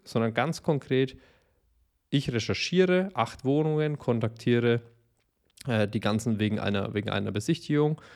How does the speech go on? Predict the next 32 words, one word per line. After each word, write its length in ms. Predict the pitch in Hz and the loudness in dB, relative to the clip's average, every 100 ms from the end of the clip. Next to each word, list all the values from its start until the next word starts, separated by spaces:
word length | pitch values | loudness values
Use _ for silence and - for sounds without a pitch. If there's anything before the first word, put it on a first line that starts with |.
| - - | -18 -4
und 180 | 120 | -2
mache 200 | 113 113 | 0 0
mir 100 | 117 | 0
außerdem 420 | - 110 113 113 110 | 2 2 2 0 0
einen 300 | 104 101 101 | 0 -2 -4
Zeitplan, 680 | - 139 151 - 139 139 139 | -4 -2 -2 -2 0 0 -2
wann 300 | 113 113 135 | -2 0 0
ich 280 | 120 - - - | -4 -8 -14 -4
die 140 | 110 | 0
Wohnung 320 | 110 110 104 - | 2 2 2 0
ausräume“, 560 | 98 - 98 95 - - | 0 0 -4 -4 -6 -8
oder, 320 | - 101 98 - | -2 0 0 -2
ne, 180 | 131 190 - _ | -2 -2 -6 _
so. 240 | - - - - - - - | -8 -8 -8 -14 -20 -12 -2
Und 80 | 110 | 0
das 120 | 113 | 2
kannst 220 | 156 - | 0 0
du 40 | |
auf 140 | 127 - | -2 0
alles 220 | 156 151 | 0 0
andere 280 | 135 139 120 | 0 0 2
auch 160 | 170 | 0
beziehen, 380 | - - - 104 | -2 -8 -6 -8
zum 140 | - 104 | -8 -6
Beispiel 280 | 113 - | -4 -2
auch 140 | 113 113 | -2 0
auf 120 | 120 | 0
Fitnessziele. 640 | - 123 113 - 107 98 - _ _ _ _ _ | -2 -4 -6 -6 -6 -6 -8 _ _ _ _ _
Ich 140 | - - | -4 -2
verpflichte 460 | 113 - 185 - | -2 0 -2 -2
mich 160 | 139 131 | -4 -4
dazu, 560 | 135 - 135 131 135 | -4 -6 -2 0 0